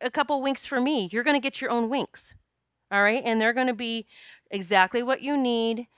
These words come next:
Um, another wink, in case some of you are getting them, are seeing numbers in succession. So maybe numbers like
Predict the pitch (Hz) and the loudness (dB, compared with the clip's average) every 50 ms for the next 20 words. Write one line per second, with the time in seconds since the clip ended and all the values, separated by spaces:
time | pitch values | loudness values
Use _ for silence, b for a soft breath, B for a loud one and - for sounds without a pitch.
0 | B B B B B B - 190 185 180 180 185 - _ 214 202 196 202 240 247 | B B B B B B -10 -4 -2 -2 -2 -2 -2 _ 0 0 2 2 2 0
1 | 226 247 262 269 - 233 202 - 214 202 202 - - 214 208 208 196 202 214 202 | 2 0 0 0 0 -4 -4 -2 -2 -2 -2 -2 -4 -2 -2 -2 -4 -6 -4 0
2 | 202 202 202 202 196 180 190 180 196 208 226 254 294 403 453 - _ _ _ _ | 2 2 2 0 0 -2 -2 -2 0 0 0 0 0 -2 -4 -6 _ _ _ _
3 | _ - 190 185 185 185 180 - - 214 208 208 196 190 185 190 185 196 214 185 | _ -2 2 4 4 4 2 0 -2 -2 0 0 2 0 0 0 -2 -4 -6 -4
4 | - - 196 190 - - 185 - - - 180 170 - - - 165 147 165 - - | -2 -2 0 0 -2 -4 -10 -12 -2 0 0 0 0 -4 -8 -8 -8 -10 -14 -12
5 | - - 190 175 175 170 170 170 165 - - 180 175 175 196 202 165 170 185 175 | -8 -4 -4 -4 -2 -4 -6 -6 -8 -8 -6 -6 -6 -4 -6 -6 -6 -4 -4 -4
6 | 170 180 170 - 170 151 | -4 -6 -4 -4 -6 -6